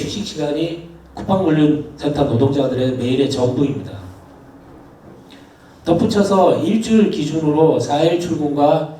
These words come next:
이 일 휴무, 삼 일 출근과 일 일 휴무를 반복하다 보면 당연한 결과로 지품 작업으로는 하체, 포장 작업으로는 상체에 부담이 누적되고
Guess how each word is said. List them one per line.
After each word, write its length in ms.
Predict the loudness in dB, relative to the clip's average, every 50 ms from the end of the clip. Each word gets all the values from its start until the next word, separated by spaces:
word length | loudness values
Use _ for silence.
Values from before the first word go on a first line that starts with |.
| -20 -12 -8
이 180 | -4 -2 0 2
일 140 | 2 2 0
휴무, 580 | 0 -2 -4 -2 0 2 2 2 0 -2 -6 -8 -14 -18 -20 -20 -20 -20 _ _
삼 220 | -6 -2 2 2 4
일 160 | 4 4 2
출근과 720 | 0 0 2 2 2 4 4 4 4 4 2 0 -2 -8 -12 -14 -16 -12 -4
일 140 | -2 0 2
일 140 | 4 4 4
휴무를 500 | 2 2 0 0 2 2 4 4 2 2
반복하다 500 | 0 0 0 0 0 0 0 2 2 2
보면 560 | 2 0 0 0 0 -2 -2 -2 -4 -6 -10 -12 -16 -20 -20 -20 -20 _
당연한 520 | 0 2 6 6 8 8 8 6 4 4 2
결과로 680 | 2 2 2 2 2 2 0 0 -2 -4 -6 -8 -12 -16 -20 -20 -20 _ _ _
지품 300 | -8 -6 -2 -2 -2 0
작업으로는 840 | 2 2 2 2 2 0 0 0 0 0 0 -2 -4 -4 -6 -8 -12 -18 -20 -20 -20 _ _ _ _ _ _ _ _ _ _ _ _ _
하체, 680 | -6 -4 -4 -4 -2 0 0 0 0 0 -2 -6 -8 -12 -16 -18 -20 -20 -20 _ _ _
포장 260 | 0 4 4 6 6
작업으로는 580 | 6 4 4 2 2 0 -2 -2 -2 -2 -2 -4
상체에 680 | -4 -2 -4 -4 -4 -2 0 2 2 2 0 -2 -4 -6 -10 -14 -18 _ _ _ _ _ _ _ _ _ 0
부담이 400 | 2 4 4 4 4 4 2 2
누적되고 960 | 2 2 4 4 4 4 2 0 -2 0 0 0 0 0 -2 -4 -6 -10